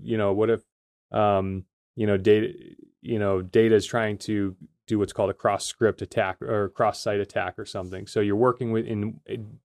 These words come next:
this web app with your data. And then what if the br-, the user hits a new tab and goes to some virus laden website because that's their interest or whatever? You, you just, without s-, browser security, you can't really monitor and measure and secure that,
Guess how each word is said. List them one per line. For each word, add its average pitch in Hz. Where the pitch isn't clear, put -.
this 117
web 117
app 98
with 104
your 101
data. 101
And 120
then 110
what 113
if 110
the 110
br-, 117
the 107
user 104
hits 107
a 110
new 110
tab 104
and 104
goes 104
to 104
some 101
virus 98
laden 95
website 110
because 101
that's 98
their 98
interest 104
or 95
whatever? 90
You, 117
you 110
just, 123
without 127
s-, -
browser 117
security, 123
you 101
can't 120
really 113
monitor 107
and 98
measure 101
and 92
secure 104
that, 92